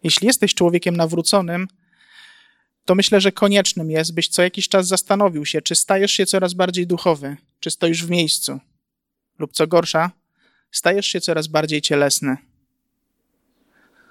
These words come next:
Może jednak w tym momencie chciałbyś zadać pytanie, ale dlaczego właściwie muszę się rozwijać? Przecież wierzę w to,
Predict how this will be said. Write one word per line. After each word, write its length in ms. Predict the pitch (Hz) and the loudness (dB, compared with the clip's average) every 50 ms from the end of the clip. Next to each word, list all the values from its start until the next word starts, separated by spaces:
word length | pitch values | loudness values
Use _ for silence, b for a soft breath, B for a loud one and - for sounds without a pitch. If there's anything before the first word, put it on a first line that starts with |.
| b b b b b b b b b b b b b b b b b b b b b b b b b b b b b b _ - | b b b b b b b b b b b b b b b b b b b b b b b b b b b b b b _ -4
Może 200 | - 247 262 330 | -4 0 0 2
jednak 220 | 294 269 262 247 - | 2 2 0 -2 -2
w 40 | |
tym 120 | - 233 233 | 0 0 2
momencie 320 | 220 220 220 214 - 208 | 2 2 2 0 0 -2
chciałbyś 300 | - - 208 190 190 190 | -4 -2 -4 -2 -2 -2
zadać 240 | 190 185 185 175 - | -2 -2 -2 -4 -4
pytanie, 560 | - 185 175 - 185 175 156 139 135 135 143 - - - _ _ _ _ _ _ _ _ _ _ _ _ _ _ _ - | -4 -6 -4 -2 0 0 0 -2 -4 -6 -8 -12 -16 -20 _ _ _ _ _ _ _ _ _ _ _ _ _ _ _ -6
ale 180 | - 180 196 | -4 -4 -4
dlaczego 420 | 190 - 240 - - 254 247 247 247 | -2 -2 -2 -2 -2 -2 -2 -2 -2
właściwie 420 | 240 226 - - 240 220 233 233 | -2 -2 -4 -4 -6 -4 -2 0
muszę 300 | 233 247 247 - - 151 | 0 0 0 0 0 0
się 120 | - 165 | 0 0
rozwijać? 680 | 147 151 151 151 147 147 139 139 135 135 - - - - _ _ _ - | -2 -2 -2 -6 -6 -6 -6 -6 -4 -4 -6 -8 -10 -10 _ _ _ -6
Przecież 480 | - 175 - 202 190 180 - - - _ _ _ _ _ _ _ _ - | -6 -2 0 0 0 0 0 -4 -6 _ _ _ _ _ _ _ _ -12
wierzę 440 | 151 156 165 - 214 226 214 208 190 | -10 -4 0 2 2 4 4 2 0
w 100 | - - | 0 -2
to, 360 | _ - 156 151 160 196 208 | _ 0 2 2 2 2 0